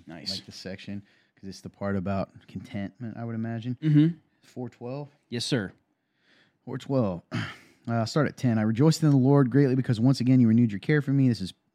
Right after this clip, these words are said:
Speaker 2: Paul. "You were in fact concerned about me, but lacked the opportunity to allow it." Verse eleven, "I don't say this out of need, for I've learned to be content in whatever circumstances I find myself."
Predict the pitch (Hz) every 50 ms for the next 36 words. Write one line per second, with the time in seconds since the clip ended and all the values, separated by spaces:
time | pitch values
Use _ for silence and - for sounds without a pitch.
0 | _ _ - 95 98 92 - - - - - - _ - 127 127 123 113 - -
1 | 156 151 143 - 123 - - 175 175 185 170 160 165 156 151 156 139 120 117 120
2 | 123 131 131 - - 123 110 - - 120 113 110 101 90 110 98 98 107 117 110
3 | 104 92 - - 90 87 - - 104 113 117 110 110 107 110 127 147 147 - -
4 | 160 139 143 123 - 117 110 98 95 113 131 139 139 123 104 101 110 117 _ _
5 | _ - - - _ - - 143 135 131 117 123 143 156 165 165 151 139 139 135
6 | - 123 117 - - 156 156 - - 131 120 120 127 127 123 120 - - 120 117
7 | 123 117 104 - 113 110 - 98 101 95 98 - 143 147 156 147 113 92 98 -
8 | - - 82 85 87 - - _